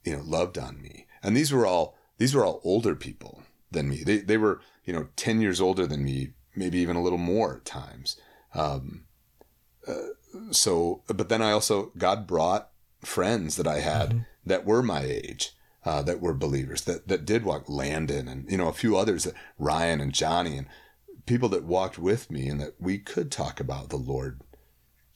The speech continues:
Speaker 1: But, but I would say I heavily leaned on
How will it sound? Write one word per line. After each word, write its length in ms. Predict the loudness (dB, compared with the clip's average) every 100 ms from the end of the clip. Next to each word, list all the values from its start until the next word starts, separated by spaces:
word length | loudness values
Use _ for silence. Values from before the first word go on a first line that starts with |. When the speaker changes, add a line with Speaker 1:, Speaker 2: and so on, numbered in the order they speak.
| -20 _ _ _ _
Speaker 1:
But, 400 | -6 -2 -2 -4 _
but 160 | -2 2
I 140 | 2
would 140 | 2
say 120 | 0 0
I 120 | 0
heavily 600 | -2 0 0 2 2 2
leaned 340 | 2 0 0
on 360 | 0 -2 -2 -6